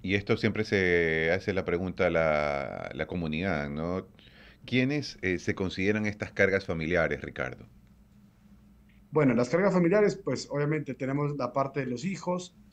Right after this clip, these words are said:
Speaker 2: obviamente que sean, eh, más, bueno, tenemos el tema de la universidad, que es, puede ser hasta los veintitrés años, y obviamente, eh, esa es una.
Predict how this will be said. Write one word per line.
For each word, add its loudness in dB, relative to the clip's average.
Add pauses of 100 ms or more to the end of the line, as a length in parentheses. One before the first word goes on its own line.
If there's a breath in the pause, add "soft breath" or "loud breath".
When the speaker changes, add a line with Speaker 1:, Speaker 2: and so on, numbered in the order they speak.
(120)
Speaker 2:
obviamente -2
que -6
sean, -2
eh, -6
más, -4
bueno, -2 (200)
tenemos -4
el -4
tema -2
de -2
la -2
universidad, -2
que -8
es, -10
puede -6
ser -4
hasta -4
los -6
veintitrés -8
años, -2 (380 loud breath)
y 4
obviamente, 2
eh, -4
esa -8
es -4
una. -4